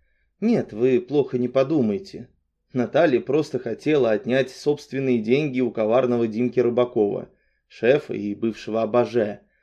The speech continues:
который усиленно делал вид, что запамятовал про должок. И Наташка уговорила лучших подруг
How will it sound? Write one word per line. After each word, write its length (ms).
который 420
усиленно 640
делал 440
вид, 400
что 200
запамятовал 680
про 160
должок. 520
И 160
Наташка 560
уговорила 640
лучших 460
подруг 500